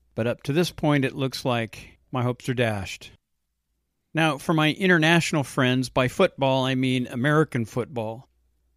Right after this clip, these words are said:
American football is a physical game. There's lots of physical contact and many times really hard hits.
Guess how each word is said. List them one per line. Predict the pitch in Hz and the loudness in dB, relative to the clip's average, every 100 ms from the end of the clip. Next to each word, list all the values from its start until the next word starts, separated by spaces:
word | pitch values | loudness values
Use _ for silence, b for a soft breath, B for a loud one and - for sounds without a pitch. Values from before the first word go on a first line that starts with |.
| _ - | _ -2
American | 151 175 156 | 2 2 0
football | 135 175 - 139 135 | 0 0 0 0 0
is | 123 | 0
a | 120 120 | -2 -4
physical | - - 185 165 139 117 | -6 -2 2 2 2 -4
game. | 104 110 104 92 104 _ _ _ _ _ | -4 -6 -6 -10 -14 _ _ _ _ _
There's | 151 135 | -6 -2
lots | 156 147 151 | 0 0 -2
of | |
physical | - - 151 151 135 | -4 -2 0 0 -6
contact | - 160 151 143 - 117 101 90 - - _ _ | -4 0 2 2 0 -4 -6 -10 -18 -20 _ _
and | 135 139 | -2 0
many | 160 156 | 2 0
times | - 139 123 120 120 - - | 0 0 2 0 -4 -14 -14
really | 123 147 151 | -4 0 0
hard | 127 131 117 | 0 0 -2
hits. | - 147 95 - - - | -2 -2 -2 -10 -14 -14